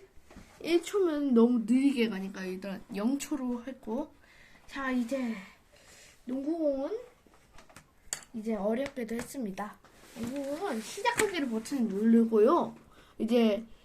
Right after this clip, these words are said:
X 이런 걸, 이거는 이제 기본으로 이제 똑같은 걸 하고, 그 다음에 계속, 계속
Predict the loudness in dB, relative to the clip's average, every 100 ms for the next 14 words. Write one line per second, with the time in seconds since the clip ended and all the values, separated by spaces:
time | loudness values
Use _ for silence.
0 | -16 -8 -8 -6 0 2 4 0 0 0
1 | -2 -8 -20 -20 -20 -20 -20 -8 -4 0
2 | 2 4 6 6 4 0 2 4 4 2
3 | 4 4 2 -6 -4 -2 -2 -4 -20 -20
4 | _ _ -8 -6 -2 -2 -2 -4 -6 -4
5 | -2 -2 -2 -2 2 2 2 -4 -10 -20
6 | -20 -2 0 2 -2